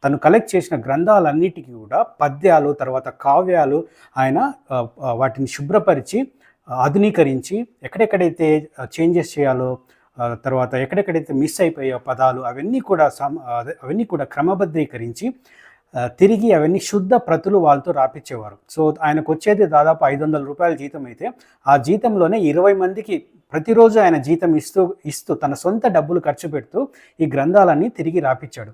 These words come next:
మహాభారతం కానివ్వండి, రామాయణం కానివ్వండి, తర్వాత భాగవతం కానివ్వండి, ఆ, దమయంతి చరిత్ర, పల్నాటి చరిత్ర, తర్వాత హరిశ్చంద్ర చరిత్ర, ఇటువంటి అనేక గ్రంథాలు, బసవ పురాణము, ఇవన్నీ కూడా ఆయన కలెక్ట్ చేసి,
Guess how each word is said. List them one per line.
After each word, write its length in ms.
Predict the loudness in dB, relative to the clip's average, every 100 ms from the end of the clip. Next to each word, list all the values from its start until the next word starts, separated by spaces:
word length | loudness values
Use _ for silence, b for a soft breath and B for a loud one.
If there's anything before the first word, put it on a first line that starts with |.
| _ b b
మహాభారతం 640 | -2 2 4 6 6 4 -6
కానివ్వండి, 640 | -6 -8 -10 -14 -12 -10 -8
రామాయణం 520 | -6 -4 -2 -2 -4
కానివ్వండి, 600 | -10 -14 -16 -16 -14 -16 _ _ _ _ _ _ -4
తర్వాత 220 | 0 0
భాగవతం 600 | 0 4 6 6 2 0
కానివ్వండి, 500 | -6 -8 -12 -18 -20 -20 B B B -8
ఆ, 220 | -2 2
దమయంతి 440 | 4 4 0 -4 -10
చరిత్ర, 300 | -14 -14 -12
పల్నాటి 560 | 0 2 4 4 2 -8
చరిత్ర, 380 | -8 -8 -8 -8 _ b b b
తర్వాత 240 | -2 0 4
హరిశ్చంద్ర 480 | 4 4 0 0 0
చరిత్ర, 260 | -4 -4 -4
ఇటువంటి 440 | -4 0 0 0
అనేక 280 | 0 0 4
గ్రంథాలు, 460 | 4 4 0 -2 -4
బసవ 320 | -4 2 2
పురాణము, 480 | 2 -6 -8 -12 -20 b b -10
ఇవన్నీ 380 | -4 0 2
కూడా 260 | 2 4 6
ఆయన 640 | 6 4 0 2 0 -4 -6 _
కలెక్ట్ 380 | 0 2 2 0
చేసి, 360 | -4 -2 -2